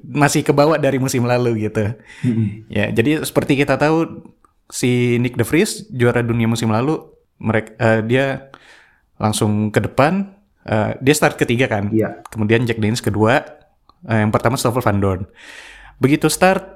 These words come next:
Speaker 1: De Vries langsung nyalip Dennis, langsung dah tuh Mercedes satu dua.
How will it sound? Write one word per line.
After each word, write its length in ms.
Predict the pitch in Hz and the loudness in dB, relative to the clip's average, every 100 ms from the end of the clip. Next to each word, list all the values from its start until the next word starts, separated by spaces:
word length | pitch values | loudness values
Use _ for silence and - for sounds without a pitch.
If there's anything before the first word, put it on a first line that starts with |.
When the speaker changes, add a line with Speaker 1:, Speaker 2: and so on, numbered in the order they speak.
| - _ - | -20 _ -12
Speaker 1:
De 160 | 127 | -4
Vries 200 | 131 151 | -2 0
langsung 300 | 139 131 131 123 120 120 - | 0 0 -2 -2 -2 -6 -4
nyalip 460 | 110 110 117 - - _ | 0 2 0 -4 -20 _
Dennis, 600 | - 107 117 180 - - - _ _ _ _ _ | -2 0 2 0 -2 -10 -16 _ _ _ _ _
langsung 400 | 110 107 127 131 | -2 0 0 2
dah 120 | 131 | 0
tuh 200 | 135 120 | 0 -2
Mercedes 420 | 113 107 110 120 | -2 -2 -2 -2
satu 220 | 120 107 | -2 -2
dua. 420 | 113 113 117 - | 0 2 0 -6